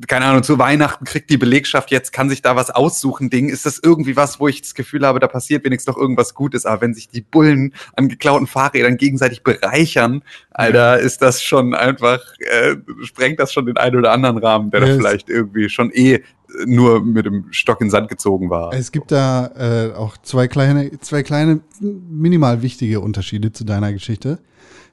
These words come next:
Speaker 2: Der Spiegel schreibt nämlich, äh, nachdem die Dresdner Morgenpost von einer dreiundvierzigjährigen Polizistin berichtet hatte, die innerhalb von vier Jahren mehr als tausend sichergestellte Fahrräder über einen zwischengeschalteten Verein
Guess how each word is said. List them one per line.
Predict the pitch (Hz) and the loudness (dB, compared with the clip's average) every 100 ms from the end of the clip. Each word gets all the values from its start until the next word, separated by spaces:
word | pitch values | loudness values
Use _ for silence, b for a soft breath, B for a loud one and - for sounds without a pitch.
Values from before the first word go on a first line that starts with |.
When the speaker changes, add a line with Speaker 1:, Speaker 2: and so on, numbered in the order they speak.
| - | -2
Speaker 2:
Der | 123 | -2
Spiegel | - 160 151 | 2 4 4
schreibt | - 107 101 - | 4 -2 -4 -4
nämlich, | 101 101 120 214 - - | -8 -6 -6 -10 -14 -12
äh, | 120 117 | -6 -2
nachdem | 123 123 139 | -2 0 0
die | 131 | 2
Dresdner | 123 143 - 127 _ _ | 2 0 0 -4 _ _
Morgenpost | 123 127 127 - 139 - _ _ | 0 2 0 -4 -6 -6 _ _
von | - - - 131 127 123 | -20 -18 -2 0 2 -2
einer | - 113 117 117 113 110 | -4 -4 -2 -2 -2 -2
dreiundvierzigjährigen | 113 127 135 127 - - 120 110 | -2 -2 -2 -6 -8 -8 -8 -6
Polizistin | 117 101 147 - 107 | -8 -6 -6 -4 -2
berichtet | 107 - 101 | -2 -4 -8
hatte, | 98 113 | -8 -8
die | 107 | -8
innerhalb | 110 107 104 | -4 -4 -6
von | 107 98 | -10 -12
vier | - 160 180 | -2 2 4
Jahren | 147 120 113 120 160 B B B | 4 2 0 -2 -4 B B B
mehr | 123 135 | 0 0
als | - | 0
tausend | - 160 165 160 | -2 0 2 2
sichergestellte | 147 139 170 120 127 123 | 2 -2 -2 -4 -4 -4
Fahrräder | - 123 110 101 101 | -4 -2 -2 -2 -4
über | 113 | -4
einen | 113 113 | -4 -4
zwischengeschalteten | - 165 160 131 - 127 127 - 110 | -2 -2 -2 -4 -2 -2 -2 -6 -6
Verein | - - 139 151 135 127 175 | -6 -6 -4 0 2 2 0